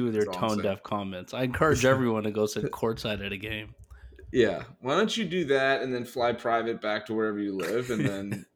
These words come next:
Speaker 1: <laughs>
Speaker 2: you'll get that experience. I'm just kidding.
Speaker 1: Um,
Speaker 2: Uh, so, yes, let's go back to the in-season tournament. What do we got?
Speaker 1: Uh, well, you know, we've talked enough about the in-season tourney being a success. Um,
Speaker 2: Yep.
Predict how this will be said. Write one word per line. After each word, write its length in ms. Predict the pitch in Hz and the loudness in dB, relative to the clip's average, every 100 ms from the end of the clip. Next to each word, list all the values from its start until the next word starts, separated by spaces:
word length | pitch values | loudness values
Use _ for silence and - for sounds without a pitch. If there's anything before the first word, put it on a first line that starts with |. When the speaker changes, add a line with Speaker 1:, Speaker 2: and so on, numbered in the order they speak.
| _ _ | _ _
Speaker 1:
<laughs> 260 | _ _ | _ _
Speaker 2:
you'll 180 | 107 110 | -4 0
get 160 | 104 101 | 0 0
that 100 | 104 | -2
experience. 680 | 104 - 110 95 - - - _ _ _ - _ _ _ _ _ _ _ - - - | -2 -4 -4 -4 -10 -16 -18 _ _ _ -20 _ _ _ _ _ _ _ -20 -18 -10
I'm 220 | 95 98 | -6 -6
just 160 | 85 95 | -6 -4
kidding. 160 | 120 113 | -4 -4
Speaker 1:
Um, 260 | 107 104 | -6 -8
Speaker 2:
Uh, 240 | 107 107 - - _ _ _ _ _ _ _ _ _ _ _ - | -6 -6 -6 -12 _ _ _ _ _ _ _ _ _ _ _ -8
so, 120 | 123 | 4
yes, 320 | 123 110 - | 6 6 4
let's 180 | 127 135 | 2 2
go 180 | 156 147 | 4 6
back 240 | 139 131 | 6 2
to 40 | 135 | 2
the 120 | 123 | 2
in-season 420 | 127 131 123 117 | 2 0 0 -2
tournament. 340 | 110 107 98 87 | -2 -2 -2 2
What 100 | 117 | 4
do 60 | |
we 100 | 117 | 4
got? 280 | 107 90 - - _ _ _ _ _ _ _ _ _ _ _ _ _ _ _ _ _ - - - 131 | 2 0 -4 -16 _ _ _ _ _ _ _ _ _ _ _ _ _ _ _ _ _ -20 -12 -8 2
Speaker 1:
Uh, 360 | 131 131 131 | 6 8 6
well, 220 | 139 147 147 | 8 8 8
you 60 | |
know, 80 | 143 | 8
we've 160 | 147 143 | 6 6
talked 240 | 165 143 | 6 6
enough 380 | 127 113 120 - | 4 6 4 6
about 140 | 113 | 4
the 80 | 107 | 4
in-season 340 | 101 101 98 | 0 -2 -6
tourney 340 | 90 104 98 98 | -2 0 2 0
being 260 | 98 98 | -2 -4
a 100 | 92 104 | -6 -6
success. 600 | - 95 - 95 92 - - | -6 -4 -2 -2 -4 -6 -4
Um, 340 | 95 95 92 - | -2 -2 -4 -2
Speaker 2:
Yep. 240 | 110 110 | 0 0